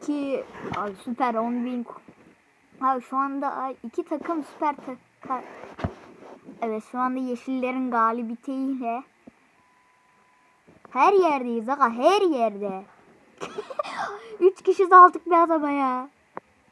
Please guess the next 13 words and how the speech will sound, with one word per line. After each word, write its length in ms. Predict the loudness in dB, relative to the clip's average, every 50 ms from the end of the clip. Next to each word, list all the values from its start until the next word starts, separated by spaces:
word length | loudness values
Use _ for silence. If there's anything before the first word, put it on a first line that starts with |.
| _ _ _ _ _ _ _ _ _ -20 _ _ _ _ -20 -20 _ _ _ _ _ _ _ _ _ _ _ -20 -20 _ _ _ _ _ _ _ _ _ _ _ -20 -20 -20 -14
Oo, 920 | -10 -6 -6 -4 -4 -4 -4 -2 -2 -2 -2 -2 0 0 0 0 0 -6 -12 -18 -20 -20 _ _ _ _ _
süper. 280 | _ -6 -6 -6 -6 -8 _ -20 -20 -20 -20 -20 -20 -20 -20 -20 _ _ _ _ -14 -10
Hadi 260 | -8 -6 -6 -4 -2
birleşirsek 680 | -2 0 0 -2 -2 -2 -2 -4 -4 -2 -4 -6 -6 -6 -14 -20 _ _ -6
dört 180 | -6 -6 -6
saniye 440 | -6 -6 -4 -2 -2 -2 -4 -6 -8
sonra 280 | -10 -10 -10 -8 -6 -6
birleşeceğiz. 600 | -6 -6 -6 -8 -8 -10 -10 -12 -12 -12 -10 -8
Üç, 360 | -8 -8 -8 -10 -18 -20 -20 -16 -16 -14 -10
iki, 380 | -10 -10 -8 -6 -4 -4 -4 -4 -6 -12 -20 _ _ _ -2
bir. 240 | 0 0 0 0 -2 -6 -14 _ _ -16 -16 _ _ _ _ _ _ -20 _ _ -8 -8 -2
Birleşme. 840 | 2 2 4 4 4 2 4 4 4 4 4 0 -2 0 2 2 2 0 4 6
Ua. 520 | 6 8 8 8 6 6 2 -2 -6 -8